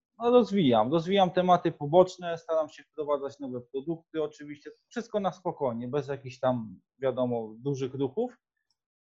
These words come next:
Y, drugim takim kluczowym dla mnie projektem to jest wypozycjonowanie sklepu. I wiem, że to nie nastąpi szybko. Jeśli znajdziecie agencję, która wam powie, że tam dwa miesiące będziecie w top dziesięć, to,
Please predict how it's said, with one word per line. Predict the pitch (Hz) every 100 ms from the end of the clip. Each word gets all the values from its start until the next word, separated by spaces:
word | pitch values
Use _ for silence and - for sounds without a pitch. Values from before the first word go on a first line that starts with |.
| _
Y, | 131 135 135 - - - 135 131
drugim | 202 233 196 220 214 190
takim | - 196 202 190
kluczowym | 196 - 196 185 185
dla | 180
mnie | 180 170
projektem | 156 165 170 170 160
to | - 156
jest | 143
wypozycjonowanie | 147 147 131 - - 135 123 123 120
sklepu. | - 107 98 - -
I | 123 _ _
wiem, | 156 208 196
że | 190
to | 190
nie | 180
nastąpi | 170 156 165 147 131
szybko. | - 117 - 113
Jeśli | 117 -
znajdziecie | 135 156 160 170 170
agencję, | 139 160 156 143
która | - 139
wam | 131 131
powie, | 139 131 127
że | 117
tam | 120 117
dwa | 117 131
miesiące | 123 - 127 127 120
będziecie | 113 113 - -
w | -
top | 110 107
dziesięć, | 117 - 107
to, | -